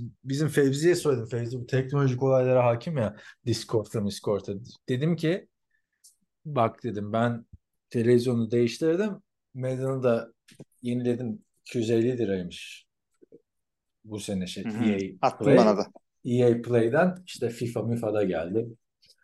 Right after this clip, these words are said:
Speaker 1: Dedim ki, "Bir Madden turnuvası yapalım. Discord'da da yazalım. Oynayalım. Bak Hilmi'ye de söylerim," dedim.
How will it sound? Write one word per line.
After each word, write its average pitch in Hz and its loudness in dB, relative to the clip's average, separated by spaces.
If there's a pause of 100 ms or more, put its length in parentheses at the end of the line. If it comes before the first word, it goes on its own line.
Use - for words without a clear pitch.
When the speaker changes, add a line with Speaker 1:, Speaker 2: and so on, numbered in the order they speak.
(440)
Speaker 1:
Dedim 135 2
ki, 135 -2
"Bir 135 2
Madden 131 6
turnuvası 113 -2
yapalım. 90 -6
Discord'da 110 -2
da 110 2
yazalım. 110 -2 (1500)
Oynayalım. 117 0
Bak 98 -4
Hilmi'ye 110 -2
de 104 0
söylerim," 90 -6
dedim. 127 -4